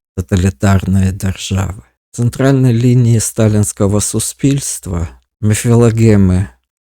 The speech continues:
війни і страху давали у зовнішній бік війну, у внутрішній бік страх. Міфологема страха мала суттєвий вплив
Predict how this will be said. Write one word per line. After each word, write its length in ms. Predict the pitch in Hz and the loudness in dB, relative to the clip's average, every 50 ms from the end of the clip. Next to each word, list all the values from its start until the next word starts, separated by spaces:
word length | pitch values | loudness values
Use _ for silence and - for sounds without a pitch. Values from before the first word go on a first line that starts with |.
| _ _ 95 | _ _ -4
війни 580 | 95 107 107 110 113 110 104 104 101 95 78 - _ - | -2 0 2 2 2 2 2 2 2 0 -2 -4 _ -8
і 80 | 95 | -6
страху 800 | 95 - - - - - 120 123 131 131 - - - - 76 82 - - _ _ - | -6 -6 -6 -8 -6 -2 0 2 2 0 -2 -4 -10 -8 -8 -8 -8 -12 _ _ -6
давали 720 | 92 117 110 110 120 117 117 120 113 117 120 113 113 120 - _ _ _ _ _ - | -2 -2 0 0 0 0 2 2 2 2 0 0 -2 -4 -6 _ _ _ _ _ 2
у 280 | 113 113 110 104 80 - - - | 4 4 4 4 2 0 -4 -8
зовнішній 1080 | - 101 - 113 127 127 120 104 101 101 92 90 - - - - - 87 90 92 - _ _ - | -8 -4 0 2 4 4 4 4 2 2 2 2 0 -4 -6 -6 -4 -4 -4 -4 -6 _ _ -6
бік 500 | 98 90 101 101 92 82 - - - - | -2 0 2 2 2 0 -4 -12 -18 -10
війну, 640 | - 95 104 98 95 101 98 92 101 127 143 143 139 _ _ _ _ _ _ _ _ _ _ _ | -4 0 2 4 4 4 4 4 4 4 2 0 -2 _ _ _ _ _ _ _ _ _ _ _
у 280 | - 113 104 85 82 - | 2 2 2 2 2 2
внутрішній 840 | 90 101 107 123 143 147 - - 123 101 - - - 95 92 92 92 | 2 4 4 4 2 0 0 -2 -4 -4 -4 -4 -2 0 0 2 2
бік 640 | 90 87 95 - 87 87 - - - - - - - _ _ _ _ - | 0 -2 -2 -2 -2 -2 -4 -6 -10 -10 -10 -10 -12 _ _ _ _ -12
страх. 680 | - - - - - 98 98 90 - - - - _ _ _ _ _ _ _ - | -10 -10 -10 -8 -4 -2 -2 0 -2 -4 -6 -12 _ _ _ _ _ _ _ -6
Міфологема 720 | 101 107 - - 104 107 110 110 113 117 110 98 95 92 92 | -6 -4 -2 0 2 4 4 4 4 4 4 4 4 2 0
страха 600 | - - - 110 107 123 135 131 - - - 95 | -2 -4 -6 -2 0 0 0 0 -2 -4 -4 -2
мала 420 | 92 98 104 113 110 107 95 90 | 0 2 2 2 2 2 0 0
суттєвий 640 | - - - 101 98 _ - 110 104 95 92 92 | -2 -4 -6 -8 -6 _ 0 0 2 2 2 -2
вплив 460 | 87 - - _ - 107 107 117 131 | -4 -6 -8 _ -2 0 2 2 0